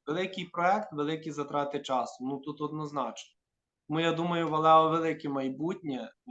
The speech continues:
Е, ну, які б, яка би ситуація на ринку не була, з Алео буде все добре. Це, ну, це моя думка. Я можу, звичайно, помилятися, але,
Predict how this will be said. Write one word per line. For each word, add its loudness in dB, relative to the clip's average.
Е, -2
ну, -2
які -6
б, -6
яка 4
би 0
ситуація -2
на -2
ринку -4
не -2
була, -2
з -6
Алео -4
буде -14
все -12
добре. -8
Це, -8
ну, -4
це -4
моя 0
думка. -4
Я -4
можу, 0
звичайно, -2
помилятися, -4
але, -10